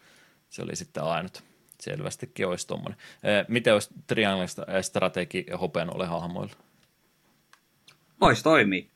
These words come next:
Speaker 2: Vois to-, vois toimii. Ky-, kyllä, kyllä minulle kelpaa.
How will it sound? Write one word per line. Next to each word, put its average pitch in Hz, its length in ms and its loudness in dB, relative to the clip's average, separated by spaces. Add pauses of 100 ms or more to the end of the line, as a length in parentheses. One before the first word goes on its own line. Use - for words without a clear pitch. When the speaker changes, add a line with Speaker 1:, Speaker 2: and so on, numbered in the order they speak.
(500)
Speaker 2:
Vois 110 260 0
to-, - 220 2
vois 127 240 6
toimii. 101 380 6
Ky-, 135 180 2
kyllä, 120 240 4
kyllä 127 180 4
minulle 139 180 8
kelpaa. 92 520 -2